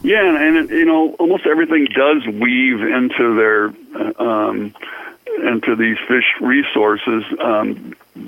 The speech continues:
you know, they have a pretty uh, you know, they took a big hit, of course, because of covid, like any, everywhere else. But, you know, they have, you know, the cruise sh-, ships do come into,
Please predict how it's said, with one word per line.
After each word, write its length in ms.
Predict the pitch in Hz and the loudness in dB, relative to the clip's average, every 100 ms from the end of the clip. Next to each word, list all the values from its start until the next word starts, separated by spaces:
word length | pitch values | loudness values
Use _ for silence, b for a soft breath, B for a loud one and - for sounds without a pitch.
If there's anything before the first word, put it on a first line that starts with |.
| - | -6
you 80 | 139 | -2
know, 120 | 135 | 2
they 100 | 131 | 2
have 120 | 139 | 2
a 80 | 160 | 0
pretty 460 | 147 143 139 139 135 B B B B B | -2 0 2 2 0 B B B B B
uh, 360 | 117 113 113 | -2 -2 -2
you 120 | - 135 | -2 0
know, 140 | 123 | 2
they 120 | 127 | 0
took 220 | 123 151 135 | 0 -2 -2
a 60 | |
big 240 | 123 117 113 | 0 0 0
hit, 340 | 110 117 117 - | 0 0 0 -4
of 120 | 110 | -10
course, 280 | - 117 113 - _ | -4 -2 -2 -6 _
because 260 | 107 110 | -4 -4
of 60 | 104 | -4
covid, 320 | - 110 110 | -2 0 0
like 220 | 107 107 113 | 0 -2 0
any, 120 | 107 | -2
everywhere 680 | 104 - 117 110 107 110 131 | 0 -2 -2 0 2 2 2
else. 240 | 123 107 - | 2 0 -4
But, 280 | 120 110 110 - B B B - | 0 0 0 -6 B B B -2
you 100 | 135 | 0
know, 120 | 135 | 2
they 220 | 117 131 | 4 2
have, 400 | 147 143 143 120 | 2 2 0 -2
you 140 | - | -2
know, 140 | 123 127 | 0 -2
the 420 | 117 - 120 123 | -4 -4 -4 -4
cruise 440 | - - 139 139 131 | -6 -2 2 2 0
sh-, 260 | - 123 - | -4 -4 0
ships 220 | 139 120 - | 0 -2 -6
do 220 | 131 127 | -2 0
come 280 | 131 151 131 | 0 -2 0
into, 560 | 120 127 - 131 123 | 0 0 0 0 0